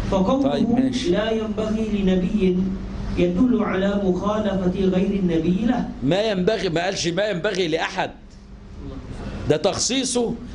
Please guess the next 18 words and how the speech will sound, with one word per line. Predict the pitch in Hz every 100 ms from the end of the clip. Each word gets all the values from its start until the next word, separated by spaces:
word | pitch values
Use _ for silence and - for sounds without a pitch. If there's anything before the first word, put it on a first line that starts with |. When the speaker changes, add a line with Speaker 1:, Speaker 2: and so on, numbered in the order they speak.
| -
Speaker 2:
يدل | 147 180 220 240
على | 202 190 196
أنه | 190 220 202
خاص | - 196 190 180
به. | 160 147 143 - - - - - - - -
ده | 151
قال: | - 190 175
"ما | 214 254
ينبغي | 254 240 226 247 214 247 240
لنبي". | 240 240 240 247 226 240 233 202 127 - - - - - - - - - -
طب | 180
بس | 156 147
النبي | 165 214 -
ده، | 202 208 151
ده، | 151 135
ده | 135
شأن | 135 208 175 147
تاني، | 175 202 156